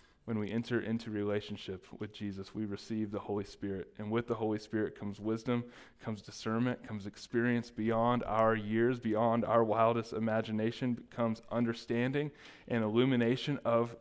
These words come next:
God's word. And God gives us the scripture. You wanna know what God's calling you to do? He's never gonna call you to do something that goes in contrast with the Bible, with his word.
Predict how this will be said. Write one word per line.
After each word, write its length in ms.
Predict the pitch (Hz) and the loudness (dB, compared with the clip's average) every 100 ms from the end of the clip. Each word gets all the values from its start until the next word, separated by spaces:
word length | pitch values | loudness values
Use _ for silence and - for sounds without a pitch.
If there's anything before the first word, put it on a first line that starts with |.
| 113 | -2
God's 420 | 117 113 110 - - | 2 4 2 -2 -6
word. 440 | 113 120 151 151 - - - - - _ _ _ _ _ _ _ - | 0 4 4 2 -10 -20 -20 -20 -20 _ _ _ _ _ _ _ -8
And 100 | 113 | 0
God 200 | 120 120 | 2 4
gives 220 | 123 123 | 2 0
us 140 | 120 - | -8 -12
the 60 | |
scripture. 500 | - - 135 - - - _ _ _ _ _ _ _ _ _ - | -4 0 0 -2 -8 -10 _ _ _ _ _ _ _ _ _ -4
You 80 | |
wanna 180 | 120 135 | 0 2
know 140 | 135 131 | 4 4
what 140 | 113 | 4
God's 280 | 117 123 120 | 4 2 2
calling 300 | 131 127 127 | 0 2 2
you 60 | |
to 100 | 123 | 2
do? 240 | 117 117 131 | 2 2 0
He's 180 | 117 123 | 0 0
never 160 | 127 | 0
gonna 160 | 139 123 | 2 0
call 220 | - 123 | 0 -2
you 80 | 120 | -2
to 100 | 107 | -2
do 140 | 113 | -4
something 500 | 117 127 127 147 147 - - _ _ | -2 -2 -2 -4 -4 -10 -20 _ _
that 100 | 117 | -6
goes 240 | 113 123 120 | 0 0 0
in 60 | |
contrast 640 | - 117 120 - 127 131 - - - - _ _ - | -2 0 0 2 2 0 -6 -20 -20 -20 _ _ -14
with 160 | 117 | -10
the 80 | - | -8
Bible, 480 | 104 104 98 92 - _ _ - | -4 -4 -4 -8 -16 _ _ -10
with 140 | 120 117 | -8 -6
his 180 | 107 | -6
word. 300 | 107 104 95 | -4 -4 -4